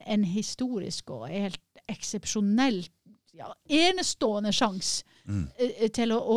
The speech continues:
Speaker 1: å ruste seg og, og få en bevissthets, eh,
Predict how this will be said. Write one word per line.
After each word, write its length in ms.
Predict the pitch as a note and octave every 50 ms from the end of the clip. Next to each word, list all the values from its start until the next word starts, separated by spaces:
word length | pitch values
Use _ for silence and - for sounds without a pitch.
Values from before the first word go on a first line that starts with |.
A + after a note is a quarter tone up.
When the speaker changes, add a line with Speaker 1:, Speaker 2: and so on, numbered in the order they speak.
| A3 -
Speaker 1:
å 80 | A3 A#3
ruste 440 | A3 C#4 E4+ - - - - - G3+ F3+
seg 160 | - G3+ G3+
og, 240 | A3 C4 C4 - -
og 80 | - E3
få 120 | - C4
en 80 | A#3+ G#3
bevissthets, 760 | G3 F#3+ F#3+ C#4+ - - - - - C#4 C4+ - - - -
eh, 480 | C4+ B3 B3 B3 B3+ B3 A#3+ B3 B3